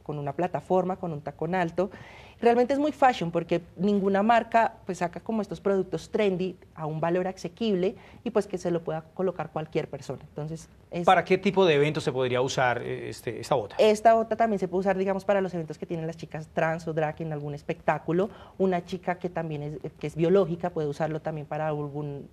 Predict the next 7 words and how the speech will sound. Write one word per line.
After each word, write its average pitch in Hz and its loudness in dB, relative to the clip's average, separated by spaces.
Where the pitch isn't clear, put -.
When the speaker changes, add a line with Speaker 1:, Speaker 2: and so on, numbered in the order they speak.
Speaker 1:
evento 151 -4
social 220 0
o 165 -6
también 160 -6
para 165 -2
la 214 0
oficina. 202 -4